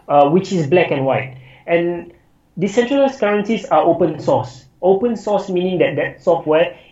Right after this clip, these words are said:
is free, it's open, it's transparent.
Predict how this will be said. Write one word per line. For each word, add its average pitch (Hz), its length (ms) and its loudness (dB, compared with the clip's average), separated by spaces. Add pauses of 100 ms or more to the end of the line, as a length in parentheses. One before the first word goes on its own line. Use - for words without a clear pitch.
is 156 320 -2
free, 285 640 2 (580)
it's 180 420 -2
open, 240 580 2 (160)
it's - 260 -16
transparent. 160 840 -4